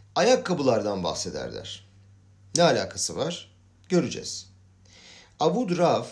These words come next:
ve birçok başka yorumcuya göre diyor ki günün başlangıcında olduğu için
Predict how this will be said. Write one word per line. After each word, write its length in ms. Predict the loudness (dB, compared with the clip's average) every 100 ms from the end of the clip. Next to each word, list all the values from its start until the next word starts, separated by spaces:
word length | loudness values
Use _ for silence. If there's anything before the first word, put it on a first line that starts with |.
| -18 _ _ _ _ _ -6
ve 100 | -4
birçok 300 | 0 0 0
başka 300 | 0 0 -2
yorumcuya 460 | 0 -2 -2 -2
göre 280 | -2 -4 -4
diyor 180 | -4 -4
ki 220 | -8 -12 _ _ -8
günün 260 | -6 -2 2
başlangıcında 760 | 2 2 0 -2 -4 -2 2
olduğu 320 | 2 2 0
için 260 | -2 -6